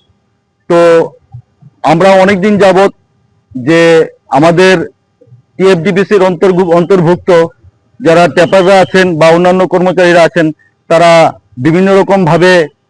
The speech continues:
আহ, তারা ডিপ্রাইভ হয়ে আছেন। সেই দিকে লক্ষ্য রেখে আজকে আমরা ডেপুটেশন দিচ্ছি আট দফা। তার তৎসঙ্গে এমন অনেকেই আছেন, আজকে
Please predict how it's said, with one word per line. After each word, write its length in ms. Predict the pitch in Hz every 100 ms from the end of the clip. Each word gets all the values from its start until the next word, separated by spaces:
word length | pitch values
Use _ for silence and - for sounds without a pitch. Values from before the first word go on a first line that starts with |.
| _ _ _ -
আহ, 320 | 147 151 147
তারা 220 | 165 170
ডিপ্রাইভ 400 | 143 160 190 185
হয়ে 180 | 185 185
আছেন। 360 | 160 - 190 170 _ _ _ _ _ _ _ _ _ _
সেই 180 | - 160
দিকে 260 | 156 180 196
লক্ষ্য 320 | 165 160 190
রেখে 340 | - 202 208 190 _ _ -
আজকে 320 | 135 - 185
আমরা 160 | 170 170
ডেপুটেশন 480 | 165 170 175 190 175
দিচ্ছি 280 | 185 -
আট 140 | 180 156
দফা। 380 | 139 165 202 220 _ _ _ _ _ _ -
তার 420 | 135 139 143 143
তৎসঙ্গে 680 | - 165 - 196 196 202 196 - - - - _ _ _ _ _ _ _ _ _ 160
এমন 240 | 170 202
অনেকেই 420 | 196 202 214 208
আছেন, 300 | 196 175 202
আজকে 600 | 190 156 - 196 185 180